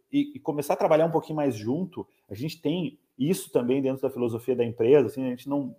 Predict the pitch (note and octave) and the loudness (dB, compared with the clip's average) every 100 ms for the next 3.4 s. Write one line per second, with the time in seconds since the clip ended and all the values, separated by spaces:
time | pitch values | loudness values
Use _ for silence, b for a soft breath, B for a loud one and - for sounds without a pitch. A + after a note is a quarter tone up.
0 | - - D#3+ - - - A2+ C3 F#3 G3 | -16 -14 -12 -14 -20 -20 -4 2 2 2
1 | G#3+ G3+ D#3 _ _ _ _ _ _ _ | -2 -4 -6 _ _ _ _ _ _ _
2 | - E3+ F3 D#3+ B3 B3 F#3 E3+ C#3+ B2+ | 2 4 6 8 8 8 8 8 8 6
3 | A2 G2 E2 | 4 4 0